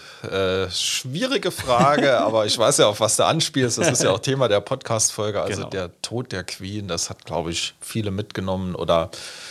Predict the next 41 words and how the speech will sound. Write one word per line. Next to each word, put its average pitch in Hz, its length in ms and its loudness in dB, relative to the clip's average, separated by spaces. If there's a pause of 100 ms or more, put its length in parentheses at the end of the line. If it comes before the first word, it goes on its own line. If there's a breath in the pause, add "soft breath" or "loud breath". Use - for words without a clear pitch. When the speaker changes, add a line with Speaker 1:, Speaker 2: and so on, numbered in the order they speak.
(220 loud breath)
Speaker 1:
zumindest 95 460 0
mal 85 160 0
berührt, 92 760 -2
ähm, 82 420 -6 (140)
und 85 200 -6
mich 85 160 -2
natürlich 85 400 -6
auch. - 240 -8 (340)
Speaker 2:
Ja, 85 200 -2
also 87 220 -2
ich 98 120 -2
bin 101 240 2
auch 90 240 0 (100)
nicht 110 240 0
umhin 107 240 2
gekommen, 101 480 0
da, 98 320 4 (480 loud breath)
äh, 92 600 2
das - 200 -4
doch - 180 -4 (360)
auch - 160 -12
emotional, 95 680 2
äh, 92 200 0
wahrzunehmen, 92 500 -2
weil, 90 400 0 (240)
ja, 110 320 2 (480)
die 117 80 -6
Queen 123 240 2
war 127 100 4
immer 135 160 2
da. 113 380 0
Seit 120 240 4
ich 123 300 -4
auf 123 140 2
der 120 120 4
Welt 123 160 6
bin, 123 200 2
war 113 120 6
die 117 80 0
Queen 117 220 -2
da, 117 320 6